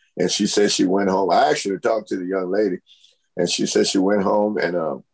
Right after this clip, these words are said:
played it for her parents and said they liked it. So she came back and, uh, talked to the producers of the show and,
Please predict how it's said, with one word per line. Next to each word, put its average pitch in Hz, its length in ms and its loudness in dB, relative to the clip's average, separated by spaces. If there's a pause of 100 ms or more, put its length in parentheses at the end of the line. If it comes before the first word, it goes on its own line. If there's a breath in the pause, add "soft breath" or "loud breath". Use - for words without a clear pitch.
(120)
played 107 260 2
it 92 220 -2
for 98 220 0
her 87 80 0
parents 104 500 0
and 85 120 -8
said 90 220 0
they 104 160 4
liked 95 320 0
it. - 140 -4 (420)
So 90 220 2
she 92 180 0
came 95 360 0
back 92 300 0 (540)
and, 90 220 0
uh, 87 240 -2
talked 95 320 -2
to 92 100 0
the 90 80 -4
producers 87 480 -2
of 85 80 4
the 82 100 -2
show 90 460 0 (580 soft breath)
and, 90 380 -2